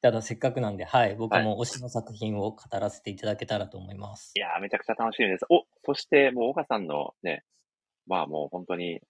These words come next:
Speaker 2: 相方と言っても過言じゃないですが、トライさんも来てくださってますね。トライさん、こんばんは。
Speaker 1: あ、トライさん、こんばんは。
Speaker 2: ただいまですね、小賀さんが、まあ、選手兼監督として今回プレゼンターとしてもね、頑張るよというお話をしておりました。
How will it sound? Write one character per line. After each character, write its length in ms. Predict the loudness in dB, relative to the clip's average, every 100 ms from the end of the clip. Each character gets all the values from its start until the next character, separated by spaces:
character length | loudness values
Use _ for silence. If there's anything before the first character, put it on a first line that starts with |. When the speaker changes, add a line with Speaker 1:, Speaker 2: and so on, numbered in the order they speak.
| _
Speaker 2:
相 180 | -4 -2
方 140 | -2 -4
と 160 | -2
言 20 |
っ 40 | -4
て 80 | -2
も 80 |
過 120 | -4 -4
言 100 | -2
じ 60 |
ゃ 40 | -2
な 80 |
い 20 | -2
で 100 | -6
す 60 |
が、 100 | -10
ト 120 | 0
ラ 80 | 0
イ 20 |
さ 100 | 2
ん 40 | 0
も 120 | -2
来 80 | -6
て 60 |
く 80 | -6
だ 60 | -6
さ 80 | -8
っ 20 |
て 80 | -10
ま 40 |
す 80 | -10
ね。 60 | -4
ト 60 |
ラ 60 | -4
イ 40 |
さ 100 | -2
ん、 40 | -4
こ 120 | 4
ん 40 |
ば 80 | 6
ん 40 |
は。 180 | 8 6 4 _ _ _
Speaker 1:
あ、 120 | -10 -4
ト 120 | 0
ラ 80 | 2
イ 40 |
さ 100 | 0
ん、 60 | -4
こ 100 | -4
ん 60 |
ば 80 | -4
ん 120 | -4
は。 360 | -2 -4 -4 -10 _
Speaker 2:
た 120 | 0
だ 60 | 2
い 40 |
ま 80 | 2
で 80 | 0
す 100 | 0
ね、 60 |
小 140 | 0 0
賀 120 | -2
さ 140 | -6
ん 80 | -2
が、 220 | 6 6 6 _
ま 80 | -10
あ、 40 |
選 220 | -4 -4
手 100 | -2
兼 160 | -2 -2
監 140 | -4 -6
督 160 | -6
と 80 | -6
し 80 | 0
て 120 | 2
今 140 | 2
回 220 | 2 2 0 _ _ -4
プ 60 |
レ 60 | -2
ゼ 100 | 0
ン 40 |
タ 80 | -2
ー 20 |
と 100 | -4
し 60 | 0
て 80 | 0
も 160 | 0 -6 _ _
ね、 180 | -12 -12 _
頑 140 | -2
張 120 | 0
る 60 | 2
よ 60 | 4
と 80 |
い 40 | 2
う 40 |
お 40 | 2
話 260 | -4 -4
を 60 | -8
し 80 | -2
て 60 |
お 40 | 0
り 60 |
ま 100 | 0
し 60 | 0
た。 120 | -2